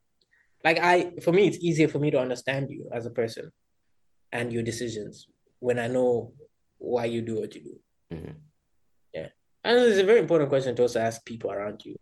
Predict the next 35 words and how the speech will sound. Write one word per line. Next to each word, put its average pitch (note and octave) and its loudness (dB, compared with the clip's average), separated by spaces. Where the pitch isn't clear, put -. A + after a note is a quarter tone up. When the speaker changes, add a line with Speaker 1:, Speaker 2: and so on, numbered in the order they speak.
Speaker 1:
Would - -16
I A2+ -10
say, A2 -10
"You, D3+ -2
why, C#3 -4
why D3 -6
do D3 -10
you?" C#3+ -10
It's A#3+ 0
very D#4 6
important, C4+ 4
right? C4 2
I D3 4
do C#3 0
it F3+ 4
because E3 2
my D#3+ 4
parents E3 2
wanted D#3 0
me D3+ 0
to D3 -10
become D3 0
an C3 -2
accountant. C#3+ -2
Speaker 2:
It's - -20
the E2 -6
usual E2+ -2
answer. - -8
Speaker 1:
Fair E4+ 0
enough. F4 2
Fair D4+ 0
Speaker 2:
Mm. F#4+ 2
Speaker 1:
enough. - -2
Makes D4 0
sense. - 0